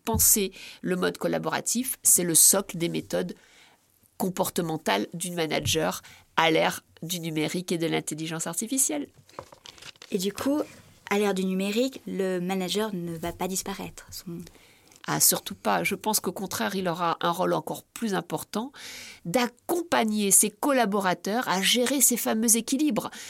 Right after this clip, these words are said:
Speaker 1: Aujourd'hui, ce qu'il faut retenir, c'est qu'il faut à la fois avoir plusieurs domaines d'expertise. Ensuite, il faut absolument s'acculturer au numérique, mais surtout à l'intelligence artificielle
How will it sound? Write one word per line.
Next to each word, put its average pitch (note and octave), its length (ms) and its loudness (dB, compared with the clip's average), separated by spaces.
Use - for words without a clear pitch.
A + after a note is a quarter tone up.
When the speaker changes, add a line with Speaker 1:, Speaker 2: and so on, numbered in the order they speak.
Speaker 1:
Aujourd'hui, C4 720 2
ce - 160 4
qu'il A3 220 0
faut - 180 0
retenir, F#3 680 -2
c'est - 160 4
qu'il A3 180 -2
faut - 300 -6
à D4 140 8
la C4+ 120 4
fois - 480 0
avoir G3+ 480 0
plusieurs A3+ 360 0
domaines F#3 240 -2
d'expertise. - 760 -4
Ensuite, A#3 440 2
il A3+ 100 0
faut - 380 -2
absolument A3 600 2
s'acculturer G3+ 840 2
au G#3 100 2
numérique, G3+ 540 -2
mais F3+ 140 0
surtout - 600 0
à E3+ 100 2
l'intelligence F#3 600 0
artificielle F3 720 0